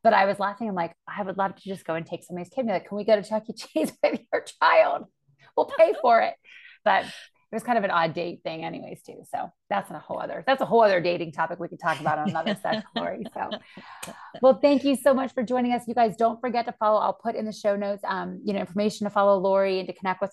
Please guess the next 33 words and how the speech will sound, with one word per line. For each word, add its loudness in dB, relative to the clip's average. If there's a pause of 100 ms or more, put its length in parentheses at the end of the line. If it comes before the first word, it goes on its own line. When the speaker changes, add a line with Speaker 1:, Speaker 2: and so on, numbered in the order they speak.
Speaker 1:
her, 2
you -4
know, -4
not 2
only 2
on -2
her -4
podcast, -2
but -18
just -8
on -2
her -10
platform -4
and -8 (260)
her -6
coaching 0
and -4
all 2
the 0
things -8
that -10
she -8
does. -2
She -8
has -6
been -6
such 0
a -2 (800)
sage -2
and -4
wise, 2 (460)
um, -2
just, -10